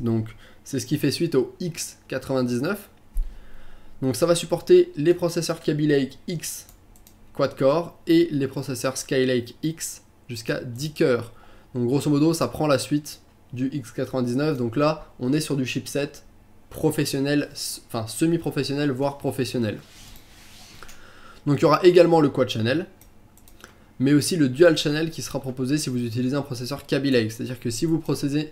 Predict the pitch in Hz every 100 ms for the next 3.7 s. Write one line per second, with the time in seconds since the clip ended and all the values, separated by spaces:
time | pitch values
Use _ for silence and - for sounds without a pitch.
0 | - - - 151 135 147 165 170 165 151
1 | - 139 135 143 - 139 131 135 123 113
2 | - 180 - - 113 110 - - - -
3 | - - - - - 160